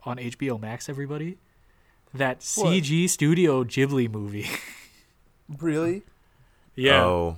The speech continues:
Speaker 1: So we might have to, we might have to dip our toes in, 'cause I know, Saeed, you felt some kind of way about that, the way it looked.
Speaker 2: Yeah.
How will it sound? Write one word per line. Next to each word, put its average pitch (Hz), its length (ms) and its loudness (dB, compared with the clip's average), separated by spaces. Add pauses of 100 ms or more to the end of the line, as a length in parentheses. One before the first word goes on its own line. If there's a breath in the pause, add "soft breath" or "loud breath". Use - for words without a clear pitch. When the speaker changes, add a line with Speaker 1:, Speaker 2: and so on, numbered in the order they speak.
(120)
Speaker 1:
So 131 600 0
we 151 200 4
might 175 260 6
have 160 280 0
to, 143 180 0
we 147 160 0
might 165 200 -4
have 151 160 -6
to 131 120 -6
dip 127 240 -4
our 143 140 0
toes 151 340 -2
in, 117 160 -8
'cause 120 140 -10
I 123 60 -4
know, 143 120 0
Saeed, 139 340 0
you 127 100 -2
felt 135 220 -4
some 131 200 -8
kind 120 120 -8
of 107 100 -6
way 143 180 2
about 113 280 -2
that, 107 300 -10
the 123 80 -6
way 113 160 -4
it 104 100 -10
looked. 101 240 -14
Speaker 2:
Yeah. 139 360 -10